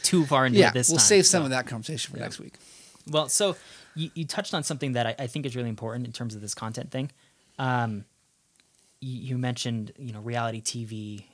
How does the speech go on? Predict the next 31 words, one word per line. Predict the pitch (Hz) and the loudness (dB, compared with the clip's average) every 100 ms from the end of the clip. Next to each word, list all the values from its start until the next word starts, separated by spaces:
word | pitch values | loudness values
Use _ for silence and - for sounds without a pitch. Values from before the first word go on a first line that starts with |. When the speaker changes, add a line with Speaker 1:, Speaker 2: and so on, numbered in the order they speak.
| - | -10
Speaker 1:
and, | 117 104 101 - _ _ _ _ _ - | -8 -8 -10 -12 _ _ _ _ _ -12
you | 120 104 | -10 -8
know, | 104 | -6
a | |
lot | 113 113 110 | -4 -2 -2
of | |
this, | 104 - - - 60 - - 151 - - - - 110 | -4 -4 -6 -10 -20 -20 -20 -20 -20 -20 -20 -20 -16
I | |
don't | 104 | -14
know, | 92 - - _ - | -16 -18 -20 _ -16
trash | - 110 - - | -12 -8 -6 -4
content, | 120 113 117 113 | -4 -4 -6 -8
I | 110 | -8
guess. | 110 - - _ _ _ _ _ - | -6 -8 -10 _ _ _ _ _ -8
It, | 143 - 135 | -8 -8 -14
content | - 196 208 233 | -4 -2 0 0
is, | 147 - | -2 -4
has | 147 127 | -4 -4
become | 131 - 143 | -6 -6 -4
kind | 156 | -2
of | 123 | -2
an | 123 | -2
umbrella | 117 123 113 110 139 | -2 -4 -4 -4 -4
term | - 170 196 _ _ _ _ - | -4 -4 -6 _ _ _ _ -6
to | 135 | -4
where | 127 | -2
you | 147 190 | -2 -2
have | 127 160 165 147 - _ _ _ _ _ _ - | 0 0 0 -4 -16 _ _ _ _ _ _ -6
reality | 135 147 139 | 0 0 0
T | 123 156 143 | -2 -2 -2
V | 135 151 | -2 -4